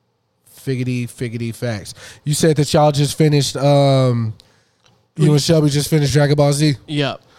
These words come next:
Speaker 1: And how do you feel watching it again?
Speaker 2: Uh, I mean, I've watched Dragon Ball Z so much, like, I know everything about it. Like, there's no episode I'm like, "Oh, I forgot this happened." Like,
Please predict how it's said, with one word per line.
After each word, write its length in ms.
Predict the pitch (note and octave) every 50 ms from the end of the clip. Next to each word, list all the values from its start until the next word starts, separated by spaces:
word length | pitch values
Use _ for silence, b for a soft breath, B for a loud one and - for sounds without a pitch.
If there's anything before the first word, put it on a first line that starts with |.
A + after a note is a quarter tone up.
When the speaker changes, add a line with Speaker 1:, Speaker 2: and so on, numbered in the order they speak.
| B B B B B B B -
Speaker 1:
And 600 | C3 C3+ C#3+ D3 D3 C#3+ C#3 C#3 C3+ C3 C3 B2+ C3
how 160 | A#2+ C#3+ D3
do 80 | D3 D3+
you 60 | D3+
feel 500 | - - D#3+ D3+ D3+ D3 C#3+ C#3 C#3 - - D#3
watching 380 | D3 D3 C#3+ C#3 - - C3+ C#3
it 120 | C3+ A#2+
again? 440 | C3+ C3+ B2 C3+ C#3 C3 C3 B2 A2+ b b b b b b b _ _ _ _ -
Speaker 2:
Uh, 80 | F3 F3 E3+ E3 D#3+
I 40 | E3
mean, 340 | E3 F3 F3 E3+ E3 D3 - b b b b b b b -
I've 140 | F#3+ G#3+ A3
watched 180 | B3 A3+ F#3
Dragon 180 | F3 F#3+ F3+ F3
Ball 100 | F3 E3
Z 120 | D#3 E3 D#3
so 160 | - E3+ D#3
much, 280 | D3+ D#3 D#3 D3+ - D3+
like, 160 | D3 C#3 C3+
I 100 | C3+ C#3+
know 200 | C#3+ D3 D3 C#3
everything 600 | C3+ B2+ C3 A#2+ - B2 A#2 A#2 A#2 A2+ A2+ A2+ _ _ _ _ _ _ _ _
about 300 | C3 C3 B2+ B2 A2+ G2+
it. 80 | D2 - - _ -
Like, 260 | C3 A#2+ B2 C3 D3
there's 240 | C#3+ D3 D3 C#3 D3+
no 160 | D#3 D#3 D3
episode 400 | D3 C#3+ C#3+ - - D3 C#3 C3+
I'm 80 | C3+
like, 160 | C3+ B2+ B2 A2
"Oh, 80 | -
I 60 | G3+
forgot 280 | E3+ - F3+ E3+ D#3+ D#3
this 100 | D#3 C#3
happened." 320 | D3 D#3 D#3 C#3 - A#2 G#2+
Like, 160 | G2 G2 F2+